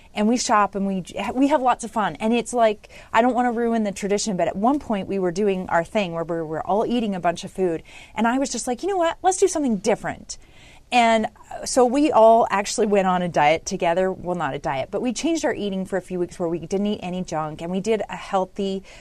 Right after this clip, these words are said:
kind of eating adventure together instead of our overeating day.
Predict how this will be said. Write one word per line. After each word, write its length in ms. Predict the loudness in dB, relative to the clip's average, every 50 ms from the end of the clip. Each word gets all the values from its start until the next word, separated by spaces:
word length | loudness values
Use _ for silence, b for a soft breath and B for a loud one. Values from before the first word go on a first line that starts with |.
| B -8
kind 200 | -4 -4 -4 -4
of 60 | -2
eating 260 | -2 -2 -2 -2 -2 -4
adventure 400 | -4 -4 -4 -4 -6 -8 -10 -10
together 560 | -8 -6 -4 -2 0 0 0 0 -2 -4 -6 -8
instead 340 | -8 -8 -4 -2 -2 0 0
of 100 | 0 0
our 240 | 0 -2 -2 -4 -4 -4
overeating 580 | -4 -4 -4 -4 -4 -2 -2 -2 -2 -2 -2
day. 280 | -2 0 2 2 0